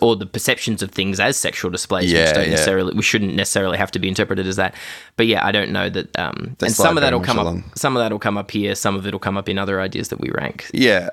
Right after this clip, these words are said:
Speaker 2: um, yeah, I don't th-, like, there's, there's nothing inherently, it's, it's only a cultural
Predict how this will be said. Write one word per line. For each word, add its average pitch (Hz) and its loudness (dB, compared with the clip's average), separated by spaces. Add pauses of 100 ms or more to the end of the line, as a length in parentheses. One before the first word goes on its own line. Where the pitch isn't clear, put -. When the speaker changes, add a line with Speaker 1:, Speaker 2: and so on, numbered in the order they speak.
Speaker 2:
um, 101 0 (720)
yeah, 101 4
I 113 6
don't 123 0
th-, - -14
like, 104 0
there's, 110 -2
there's 101 -4
nothing 101 0
inherently, 85 0 (160)
it's, - -2
it's 110 0
only 107 2
a 85 0
cultural 85 -2